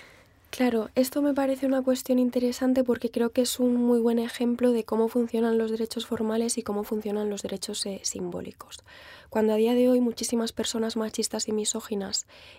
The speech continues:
eh, increpan a las mujeres feministas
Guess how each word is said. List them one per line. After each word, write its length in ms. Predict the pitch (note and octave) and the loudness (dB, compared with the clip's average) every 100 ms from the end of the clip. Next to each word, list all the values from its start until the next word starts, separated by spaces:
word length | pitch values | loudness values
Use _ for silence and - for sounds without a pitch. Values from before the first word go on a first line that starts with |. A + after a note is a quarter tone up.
| _ | _
eh, 400 | - G#3+ G3+ F#3+ - | 0 0 0 -4 -4
increpan 680 | A3 G3+ A3+ A3+ G#3+ F#3+ F#3+ - | -4 -2 0 0 0 -4 -4 -4
a 200 | G#3 G3 | -4 -2
las 200 | G3 G3+ | -4 -6
mujeres 460 | G3 G#3+ A3 - | -4 -4 0 -2
feministas 840 | - G#3+ G#3 A3 - F#3+ F#3+ - | -2 -2 0 -2 -4 -8 -8 -10